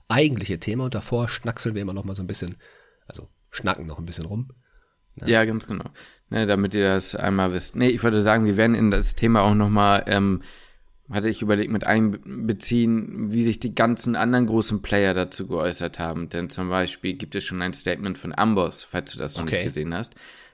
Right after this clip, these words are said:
Speaker 2: Ähm, da werde ich dann auch noch mal mit informieren. Das heißt, wir haben heute so ein Allround-Package und uns ist natürlich auch daran gelegen, eure Meinung dazu zu erfahren und diesmal wirklich. Also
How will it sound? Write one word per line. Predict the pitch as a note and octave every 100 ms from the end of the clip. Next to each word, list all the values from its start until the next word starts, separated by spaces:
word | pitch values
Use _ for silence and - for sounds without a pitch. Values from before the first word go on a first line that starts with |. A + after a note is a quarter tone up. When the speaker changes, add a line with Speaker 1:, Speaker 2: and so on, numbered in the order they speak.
| -
Speaker 2:
Ähm, | F2+ F2+ F#2
da | F2 F2+
werde | F#2+ F#2 F#2
ich | D#2+ F2+ -
dann | F#2 F2+ E2+
auch | F#2+
noch | G#2 F2+
mal | F#2 E2+ E2 F2
mit | G2+ G2+
informieren. | G2+ - F2+ A2+
Das | F2 -
heißt, | F2 -
wir |
haben | F#2
heute | F2+ G2 F#2+
so | F#2+
ein | F2+ - - _
Allround-Package | - B2+ A#2+ G#2+ A2+ A2 - -
und | G#2 G#2
uns | B2+ C3+ C3+
ist | - C#3 -
natürlich | G2+ - G#2+ -
auch | F#2 F#2
daran | - G2 G2
gelegen, | G2 G2+ G#2
eure | - A2+ A#2+
Meinung | G#2 G2+ G2+ F#2+
dazu | F2+ - F2+
zu | -
erfahren | D2+ - F2+ F2
und | D#2+ E2+
diesmal | G2 - F2+
wirklich. | F#2 F#2 - D2
Also | - F#2